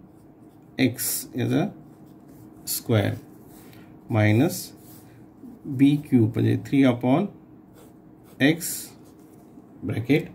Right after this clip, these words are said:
cube. ठीक आहे, या किमती ठेवल्या. आता पुढे calculations करूयात. Equals to x क्यूबचं काय येईल?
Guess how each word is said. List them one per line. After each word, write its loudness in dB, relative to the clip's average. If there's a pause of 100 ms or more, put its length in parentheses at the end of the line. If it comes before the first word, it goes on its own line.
(280)
cube. 0 (720)
ठीक -2
आहे, 0 (400)
या 0
किमती 4
ठेवल्या. 2 (360)
आता -4
पुढे 0
calculations 0
करूयात. 0 (140)
Equals -4
to -8 (520)
x 0
क्यूबचं 2
काय 4
येईल? 4